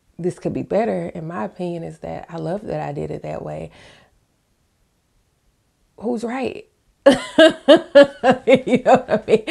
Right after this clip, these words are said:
Like, are you right just because you didn't create it? Like, are you right just, just because you, I, I just don't, I just don't understand.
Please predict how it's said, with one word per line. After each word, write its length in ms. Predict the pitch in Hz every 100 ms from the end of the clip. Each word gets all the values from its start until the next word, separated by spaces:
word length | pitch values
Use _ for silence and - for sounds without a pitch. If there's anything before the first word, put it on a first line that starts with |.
| 453 415 370 330
Like, 400 | - 269 262 -
are 120 | - 247
you 220 | 262 285
right 340 | 254 294 262
just 220 | 247 254
because 300 | 254 269 269
you 140 | 233 254
didn't 220 | 254 240
create 380 | 240 240 247 277
it? 180 | 294 -
Like, 200 | 214 208
are 120 | 208
you 220 | 214 254
right 360 | 240 247 254 196
just, 340 | 220 220 - _ _ _ _ 165
just 320 | 180 175 -
because 420 | 196 220 208 190
you, 600 | 190 208 208 208 208 - - _
I, 140 | - - - _ -
I 100 | 175
just 240 | 160 208 -
don't, 180 | 220 -
I 100 | 175
just 200 | 202 185
don't 180 | 196 196
understand. 540 | 180 170 - 190 170